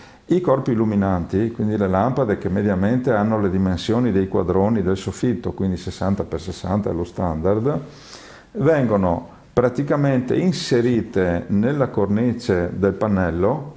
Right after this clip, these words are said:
no? E il corpo illuminante diventa, fra virgolette, solidale con il telaio del soffitto, del controsoffitto, e quindi è, eh,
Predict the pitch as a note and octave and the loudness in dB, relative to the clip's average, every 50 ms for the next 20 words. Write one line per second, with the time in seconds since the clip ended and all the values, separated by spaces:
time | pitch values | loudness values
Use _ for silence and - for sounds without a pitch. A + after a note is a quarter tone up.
0 | - - - D#2+ E2+ A2 C#3+ C#3+ - - - - - - - - - - - - | -16 -12 -8 -4 -4 -4 -4 -6 -8 -12 -20 -20 -20 -20 -20 -20 -20 -20 -20 -16
1 | - - F#3 E3+ C3+ G2 - - D3 C#3+ C#3+ C#3+ - D#3 C3+ - - A#2 A#2 D#3+ | -6 -2 0 2 2 0 0 0 0 0 0 2 2 0 0 0 0 0 0 2
2 | F#3+ G3+ F3 B2+ G2+ F#2 F2+ F2+ - - A#2+ C#3 D3+ D3 D3 - - - - - | 2 2 0 0 0 0 0 0 0 2 2 2 0 -2 -6 -10 -14 -18 -20 -20
3 | - - - - - - - - C3 A#2 - C3 B2+ C3 C3 B2+ B2 - F#2+ F2+ | -20 -20 -20 -20 -20 -20 -8 -4 0 0 2 2 4 2 2 2 0 0 -2 -2
4 | - - - - - - - - G2 F#2 G#2 A2 A2+ A#2+ A#2 B2+ D3 D3 C#3+ A#2+ | -4 -6 -10 -12 -12 -6 -2 0 0 2 2 2 2 2 4 2 2 2 0 -2
5 | G2 - - - - C#3+ C#3+ B2+ A2+ G2 G#2 G#2 G2+ F#2 F2 E2+ E2 D#2+ F2 - | -2 -2 -2 0 0 2 2 2 0 0 2 2 2 2 2 0 -2 -4 -8 -10
6 | - - - C3+ B2 A2+ G#2+ G#2+ G2 G2+ - A2+ G#2 G#2 G#2 G#2 G2 F2+ F2 E2+ | -10 -4 -2 0 0 0 0 -2 -2 -2 -2 0 0 2 2 2 0 0 0 0
7 | E2 F#2+ A#2+ C3 - F3+ D3 - - G2+ D#2+ - - - A#2 D3+ E3+ F3 - - | 0 0 -2 -2 -2 -4 -4 -4 -4 -6 -6 -4 -2 -2 -2 -2 -2 -6 -8 -10
8 | - E2+ - - G2 F#2+ - - - - C3+ - - - E2+ - - - C3+ E3 | -10 -10 -6 -4 -4 -4 -4 -4 -6 -6 -6 -4 -4 -4 -6 -2 -2 -2 -2 -2
9 | - - - - - - - - - - - - - - - - - - - G#3 | -4 -10 -16 -20 -20 -18 -18 -18 -18 -20 -20 -20 -20 -20 -20 -20 -6 -2 0 0
10 | G#3 G#3+ C#3 G#2+ F#2 F2+ F#2 G2+ A#2+ C#3+ C#3 C#3+ - - - A#2+ A2+ G#2 F2 - | 0 0 0 0 2 2 2 2 2 0 0 -4 -4 -2 2 2 2 2 2 -2
11 | - - - G#2 | -6 -8 -8 -8